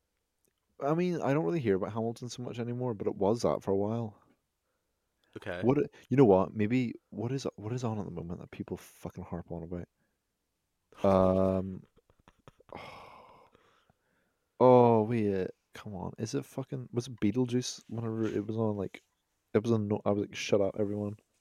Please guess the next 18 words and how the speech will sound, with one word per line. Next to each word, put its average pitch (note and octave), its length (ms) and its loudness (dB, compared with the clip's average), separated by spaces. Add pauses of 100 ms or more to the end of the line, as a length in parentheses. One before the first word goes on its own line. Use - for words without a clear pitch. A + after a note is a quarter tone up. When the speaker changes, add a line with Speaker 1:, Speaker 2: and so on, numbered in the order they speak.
(280)
Speaker 1:
I B2+ 80 8
don't A#2+ 100 10
know. E2+ 240 2 (120)
Speaker 2:
Shut F#4 340 -12 (440)
up! - 80 -16 (260)
Yeah. G2+ 200 -16 (340)
Speaker 1:
I A#2+ 80 0
don't E3 80 0
really G#3+ 140 -2
have G#2+ 180 2
Speaker 2:
Fair. A#2 140 -2
Speaker 1:
one B2 220 -8
anymore. C3 340 -4
I A2+ 40 -4
think C#3 180 -8
people C3+ 220 -4
don't C3 100 -6
really, G2 280 0